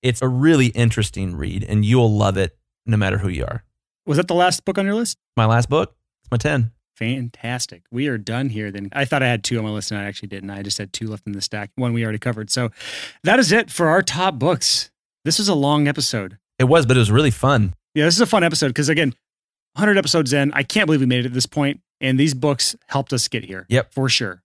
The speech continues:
Speaker 2: A hundred percent. And Friends, too. Maybe we'll have our top Friends episode as well. <laughs>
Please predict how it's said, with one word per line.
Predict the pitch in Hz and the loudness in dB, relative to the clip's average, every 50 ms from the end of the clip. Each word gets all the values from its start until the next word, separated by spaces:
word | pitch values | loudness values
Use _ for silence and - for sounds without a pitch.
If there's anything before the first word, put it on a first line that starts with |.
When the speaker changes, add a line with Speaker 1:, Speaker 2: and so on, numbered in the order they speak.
| _ _ _ - | _ _ _ -10
Speaker 2:
A | 113 | -8
hundred | 110 104 131 143 139 127 | -4 -2 -2 -2 0 -2
percent. | - 127 - - 113 101 - _ _ _ _ _ _ _ _ _ - | -2 -4 -4 -4 -6 -8 -10 _ _ _ _ _ _ _ _ _ 0
And | 220 226 | 2 2
Friends, | - - 202 165 139 127 - | 4 4 2 4 4 2 0
too. | - 156 131 | 0 0 2
Maybe | 131 143 | 2 2
we'll | 147 143 | 2 2
have | 127 131 135 | 0 0 -2
our | 143 131 | -2 -4
top | 123 - - 131 120 - | -4 -2 -4 -4 -4 -4
Friends | - 139 127 117 117 107 - | -6 -4 -2 -2 -2 -2 0
episode | 113 110 131 131 117 131 | 2 4 4 6 6 4
as | 127 131 - - - - | 4 4 2 2 2 0
well. | 285 - - 427 330 - - - 311 269 - - - - - - - - - _ _ - | 2 2 4 4 4 2 2 2 0 2 2 -2 -4 -4 -4 -6 -6 -6 -6 _ _ -4
<laughs> | 190 - - - 262 254 247 240 233 226 | -4 -4 -2 -4 -4 -4 -4 -6 -8 -12